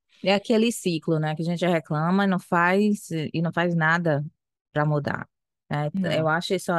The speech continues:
Speaker 1: essa uma, uma questão muito relevante, né? Porque a gente pensa que reclamar é ativismo,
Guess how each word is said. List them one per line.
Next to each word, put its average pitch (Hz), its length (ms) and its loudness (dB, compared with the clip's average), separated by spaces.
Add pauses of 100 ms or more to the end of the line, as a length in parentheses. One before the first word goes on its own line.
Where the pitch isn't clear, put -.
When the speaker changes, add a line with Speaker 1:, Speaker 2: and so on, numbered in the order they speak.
Speaker 1:
essa 151 380 0
uma, 139 420 -2 (1000)
uma 151 260 0
questão 147 400 -2
muito 160 840 2 (1080)
relevante, 156 840 0
né? 123 160 -2
Porque 165 400 2
a 160 40 4
gente 180 260 -2
pensa 185 340 0
que 196 140 0
reclamar 180 800 2
é 185 80 4
ativismo, 156 720 -2